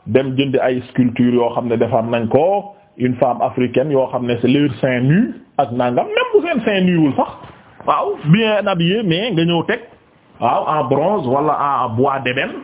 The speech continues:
Waaw, nga ñëw teg sa kër di jaay ne yow artiste nga, jël sa salon def ci yu bari teg. Waaw. Waa sa waay. Yaakaar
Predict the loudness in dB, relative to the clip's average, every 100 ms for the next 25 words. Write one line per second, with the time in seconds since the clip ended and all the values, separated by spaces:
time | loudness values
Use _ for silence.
0 | -18 -20 -20 -20 -20 -20 -20 -20 -20 -4
1 | -2 0 -2 0 0 -2 -4 -6 0 0
2 | 0 -2 -2 -2 -2 -2 0 -4 -4 -8
3 | -2 0 2 0 0 0 0 0 0 -2
4 | -2 0 0 0 0 -2 -4 -18 -20 -20
5 | -20 -4 0 0 -2 -8 -20 -20 _ _
6 | _ _ _ 0 0 2 0 0 -2 -10
7 | -20 -20 -20 -20 _ _ _ _ _ _
8 | _ _ _ 2 2 2 -2